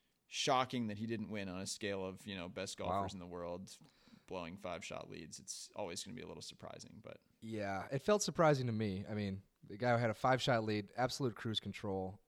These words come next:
Speaker 2: and a course that you, it just, it feels like when people play it well, like, you never would get into trouble out there, but then the opposite also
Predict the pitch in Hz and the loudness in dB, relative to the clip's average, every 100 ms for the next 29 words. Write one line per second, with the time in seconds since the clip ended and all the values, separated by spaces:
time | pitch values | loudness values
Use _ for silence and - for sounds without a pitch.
0 | _ - 101 98 92 90 - - _ _ | _ -4 0 2 0 -4 -10 -18 _ _
1 | _ _ _ - - 160 160 151 - 131 | _ _ _ -10 4 8 8 8 4 4
2 | 123 123 - _ _ 127 151 - - 160 | 4 -2 -8 _ _ -4 -2 -2 -4 -6
3 | - - 185 185 170 151 131 120 156 135 | -4 4 6 6 4 2 2 0 0 0
4 | 123 143 131 104 110 127 160 151 117 110 | 2 4 4 4 6 6 6 4 0 2
5 | 101 107 120 135 123 120 127 120 107 - | 4 4 4 4 4 2 0 0 -2 0
6 | 135 139 139 135 151 151 139 120 110 113 | 2 6 6 6 4 4 2 0 0 0
7 | 110 - - _ _ _ - 113 117 117 | -4 -8 -20 _ _ _ -10 0 6 6
8 | 117 120 - 110 98 _ 107 107 - 104 | 6 2 0 -2 -4 _ -2 0 -2 -4